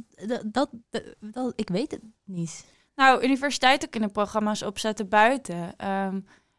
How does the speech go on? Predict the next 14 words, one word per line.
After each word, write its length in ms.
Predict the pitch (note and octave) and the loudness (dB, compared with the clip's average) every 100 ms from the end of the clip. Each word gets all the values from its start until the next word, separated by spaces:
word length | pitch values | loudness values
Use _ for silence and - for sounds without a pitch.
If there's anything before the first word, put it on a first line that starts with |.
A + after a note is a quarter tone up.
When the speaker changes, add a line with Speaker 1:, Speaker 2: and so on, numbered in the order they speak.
| _ - | _ -8
Speaker 2:
er, 120 | A3 - - | -8 -6 -2
er 60 | |
Speaker 1:
Heb 120 | A#3 - | -2 4
Speaker 2:
kan 100 | A#3 | 2
Speaker 1:
je 20 | A3+ | 2
Speaker 2:
gekeken 420 | A#3+ A#3 A#3 A#3 | -4 -2 -2 -2
worden 220 | A3+ A3+ | -2 0
naar 140 | A3 | 0
die 160 | G#3+ A3 | -2 -2
testproeven 1200 | A#3+ B3 - - _ _ _ _ - A3 G3+ G3+ | 0 0 0 -8 _ _ _ _ -8 -8 -6 -10
voor 240 | - G3 | -6 -6
festivals 600 | F#3+ G#3+ - G#3+ G#3+ G#3 | -2 -4 -4 -4 0 0
en 140 | G#3 G3+ | 0 -4
concerten. 680 | G#3+ G3 A3+ A#3+ F#3+ F3 | -6 -4 -4 -2 -4 -4